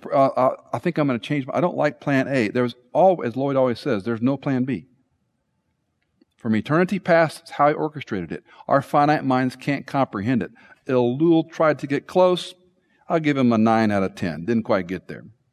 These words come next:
Couple of lessons. Number one, we're living in a day where people are hungering for the Word,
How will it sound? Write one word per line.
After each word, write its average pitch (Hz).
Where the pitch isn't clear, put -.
Couple 151
of 120
lessons. 104
Number 151
one, 95
we're 147
living 185
in 147
a 127
day 139
where 127
people 127
are 110
hungering 135
for 123
the 104
Word, 98